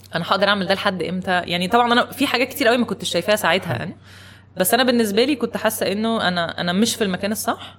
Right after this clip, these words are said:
Speaker 1: وأنا محتاجة أعرف المكان الصح إيه. يمكن ده كان،
Speaker 2: مم.
Speaker 1: ده كان ال-، الحاجة الوحيدة بس اللي أنا ال-، يعني
Speaker 2: حلو.
Speaker 1: اللي كانت في دماغي.
Speaker 2: طيب، من ألفين وعشرة في البداية، نقطة البداية، لألفين وخمستاشر، الدنيا اتغيرت إزاي؟
Speaker 1: أم،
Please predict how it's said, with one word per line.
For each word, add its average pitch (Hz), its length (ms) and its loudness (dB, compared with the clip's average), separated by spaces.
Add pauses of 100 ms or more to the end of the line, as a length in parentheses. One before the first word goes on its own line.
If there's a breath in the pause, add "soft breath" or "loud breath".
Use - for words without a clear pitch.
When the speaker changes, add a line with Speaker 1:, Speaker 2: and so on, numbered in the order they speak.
(140)
Speaker 1:
وأنا 185 220 2
محتاجة 226 320 2
أعرف 233 260 2
المكان 190 240 -4
الصح 196 280 -8
إيه. 165 160 -2
يمكن 185 220 -4
ده 180 80 2
كان، 202 220 0
Speaker 2:
مم. 202 140 -4 (160)
Speaker 1:
ده 196 80 -2
كان 233 160 2
ال-، 202 320 0
الحاجة 220 260 -2
الوحيدة 220 280 2
بس 214 180 0
اللي 185 100 0
أنا 185 380 -2
ال-، - 60 -8
يعني - 240 -12
Speaker 2:
حلو. - 120 -6
Speaker 1:
اللي - 100 -14
كانت - 160 -16
في 165 60 -10
دماغي. 156 240 2
Speaker 2:
طيب، 120 60 -2 (220)
من 131 200 4
ألفين 127 280 4
وعشرة 147 760 4
في - 140 -8
البداية، 120 320 4
نقطة 139 280 2
البداية، 113 280 2
لألفين 123 300 0
وخمستاشر، 127 640 -2
الدنيا 123 280 0
اتغيرت 110 380 -4
إزاي؟ 107 300 -10 (1500 loud breath)
Speaker 1:
أم، 190 760 2